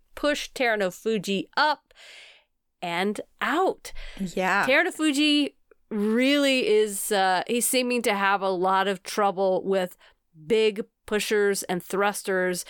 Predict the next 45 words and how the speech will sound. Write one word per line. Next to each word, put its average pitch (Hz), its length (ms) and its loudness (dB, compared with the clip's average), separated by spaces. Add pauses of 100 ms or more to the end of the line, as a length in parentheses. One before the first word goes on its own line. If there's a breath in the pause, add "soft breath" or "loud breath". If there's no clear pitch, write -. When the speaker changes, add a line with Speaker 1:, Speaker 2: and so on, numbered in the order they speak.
(160 loud breath)
Speaker 1:
who 233 160 0
can 185 220 -4
perfectly 226 720 -2
place 247 480 0
those 240 280 0
pushes 233 480 -2
and 196 120 -2
get 202 120 0
him 208 140 -2
up 208 180 -2
and 208 120 0
out. 214 260 2
I 196 100 2
don't 214 160 -2
know 208 160 2
if 202 160 -4
it's 190 200 -2
those 175 300 -2
knees, 208 520 0 (100)
if 185 280 -6
it's - 420 -2
the 190 140 -2
heel. 208 760 2
I 185 160 0
don't 214 160 2
know 208 160 4
what 196 460 0
is, 190 400 -2
what 254 320 0
that 220 160 2
is, 208 180 0
but 185 140 -4
he's 185 160 -4
not 214 560 2
able 202 240 -2
to 190 220 -2
absorb 185 640 -2
it 185 160 0
the 185 100 -4
way 170 320 0
he 170 200 -4
has 160 340 -4
in - 80 -12
the 160 80 -6
past. 220 500 0